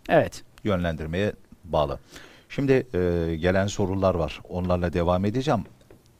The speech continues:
Speaker 2: Lakin, e, hocam net bir şekilde sormak istiyorum. Cinlerin varlığına inanmamız için net bir delilimiz var mı?
Speaker 1: Ee, var.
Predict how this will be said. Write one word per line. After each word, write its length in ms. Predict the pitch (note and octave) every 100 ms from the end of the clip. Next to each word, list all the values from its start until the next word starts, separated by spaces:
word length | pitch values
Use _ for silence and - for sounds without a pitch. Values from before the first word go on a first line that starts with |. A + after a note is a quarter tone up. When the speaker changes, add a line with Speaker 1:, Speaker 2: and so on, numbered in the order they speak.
| - E2+
Speaker 2:
Lakin, 380 | A#2 B2 - - _ _ - - - - - _ D#2+
e, 360 | E2 D#2+ D#2 D2 -
hocam 320 | G#2+ G#2 F2 - _ _ _ _ _ _ _ _ _ -
net 320 | G#2+ A#2+ -
bir 120 | D#3+
şekilde 400 | - C#2+ - D2
sormak 380 | C#2+ D2+ C#2+ -
istiyorum. 280 | - - - _ _ - - F2
Cinlerin 640 | G#2 B2+ F#2+ D2 C#2+ C#2
varlığına 500 | F2 F#2 F#2 D#2+ C#2+ - -
inanmamız 800 | E2+ F#2+ F#2 F#2+ G2 A#2+ A2 - -
için 320 | - - E2 - - - _ _ _ _ - - _ _ _ _ _ _ _ _ _ _ F2+
net 220 | F#2+ -
bir 100 | E2+ -
delilimiz 500 | D2+ D2 C#2+ C#2+ D2
var 180 | D2 D2
mı? 140 | D#2 - _ - - - - - _ _ _ _ - -
Speaker 1:
Ee, 300 | A#2 G#2+ G#2
var. 520 | E2+ - - - -